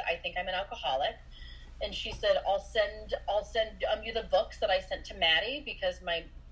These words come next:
middle sister went to re-, went to rehab for her first time the July before I got sober. It's taken her a while, but my sister does have over a year sober now and is firmly in the program, and it's a beautiful thing, right?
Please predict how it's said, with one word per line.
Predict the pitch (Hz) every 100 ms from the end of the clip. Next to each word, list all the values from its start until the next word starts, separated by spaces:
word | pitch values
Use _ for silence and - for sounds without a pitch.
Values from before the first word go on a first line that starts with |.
| 190
middle | 185 190 185
sister | - 190 202 196 180 -
went | 175 -
to | 180
re-, | 160 175 180
went | 185 180
to | - 196 175
rehab | 196 208 196 -
for | 185
her | 190 180 -
first | 196 -
time | - 202 190 185 185 - - - -
the | 202
July | 190 196 170 180
before | 185 - 190
I | 170
got | 170 -
sober. | - 170 170 262 320 - - - -
It's | 233
taken | - 220 233
her | 226 247
a | 240
while, | 214 214 254 -
but | 605
my | 571
sister | 554 - - -
does | - 185 -
have | 190 185
over | 185 190
a | 185
year | 185 175 196
sober | 202 - 175 185 180
now | 170 202 202
and |
is | 180 175
firmly | - 175 180 185
in | 180
the | 175
program, | - 160 165 208 208
and | 165
it's | 160 -
a |
beautiful | - 156 175 175 196 -
thing, | 143 165 254 269
right? | 180 208